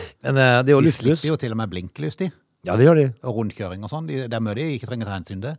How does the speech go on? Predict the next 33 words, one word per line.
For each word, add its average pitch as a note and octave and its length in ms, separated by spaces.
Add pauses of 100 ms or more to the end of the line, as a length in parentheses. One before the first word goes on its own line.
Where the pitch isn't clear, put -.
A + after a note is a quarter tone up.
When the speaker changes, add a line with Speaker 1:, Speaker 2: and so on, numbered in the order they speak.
(100)
Speaker 1:
Ja. G#2+ 340 (720)
Altså, A#2+ 320
altså A2 640
kollektivfelt G2 800
og F#2+ 140
flettefelt E2+ 720
og E2 60
sånt, A2 120
Speaker 2:
Ja, D3+ 80
ja, C#3 80
ja. A#2 60
Speaker 1:
det G#2+ 200
trenger A#2 220
Speaker 2:
Nei, C3 80
Speaker 1:
ikke C#3+ 80
Speaker 2:
du G#2+ 80
får C#3 80
Speaker 1:
bussene. B2+ 160
Speaker 2:
egen B2 160
fil A#2 240
helt C3+ 320
frem B2 180
til C3+ 80
du A#2 60
skal A2+ 140
lette G2+ 180
og G#2 80
lande. F#2+ 100
Speaker 1:
Ja, F#2 80
det G2+ 140
gjør A#2+ 100
det. E3 100
Speaker 2:
Ja. A2+ 120